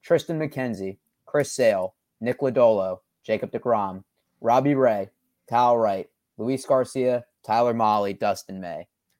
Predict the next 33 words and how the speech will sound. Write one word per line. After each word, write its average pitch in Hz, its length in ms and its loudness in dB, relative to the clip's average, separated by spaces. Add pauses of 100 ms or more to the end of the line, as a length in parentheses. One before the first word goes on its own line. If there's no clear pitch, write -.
Those 151 280 4
are 175 120 0
just 135 240 -8
people 147 260 -4
that 131 140 4
are 123 100 2
in 113 120 -4
the 104 60 -8
free 110 260 -8
agent 104 360 -8
pool 95 340 -10 (260)
that 113 140 2
were 117 140 -2
probably 135 540 -2
drafted 107 460 -2
on 98 240 -8
teams 98 340 -12
this 92 220 -12
year. 90 160 -8
So 90 260 -6 (300)
especially 160 540 0
if 117 200 -8
you 120 80 -4
can 135 160 -6
get 117 140 4
an 107 120 -4
innings 107 380 -6
eater 120 300 0
on 104 240 -4
a 95 280 -6
team 113 420 -6 (420)
where 104 260 4
he 110 380 0